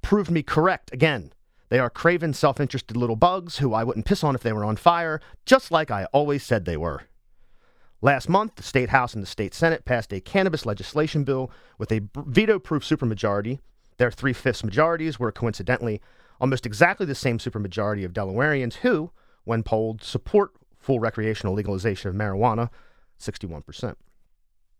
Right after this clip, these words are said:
Our smooth-brained governor duly vetoed the bill.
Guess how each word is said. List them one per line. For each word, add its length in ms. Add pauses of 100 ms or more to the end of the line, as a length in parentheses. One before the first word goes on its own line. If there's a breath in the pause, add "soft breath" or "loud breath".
(580 loud breath)
Our 80
smooth-brained 600
governor 320
duly 280
vetoed 420
the 60
bill. 340